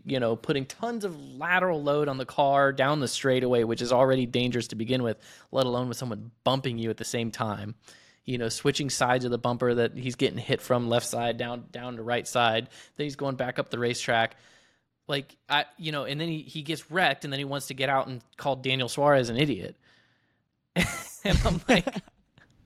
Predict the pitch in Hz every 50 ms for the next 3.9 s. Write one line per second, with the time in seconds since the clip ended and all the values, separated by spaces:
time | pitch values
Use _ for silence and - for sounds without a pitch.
0 | _ - 254 233 233 - 180 175 170 151 - - - _ _ _ _ - 208 -
1 | _ - - - 156 160 170 208 - - 254 220 - - _ - - - - -
2 | - 170 - 190 - 151 - 165 151 165 190 175 175 147 135 123 - - 87 76
3 | - - - 269 185 - 285 - 269 247 - - - 196 208 - -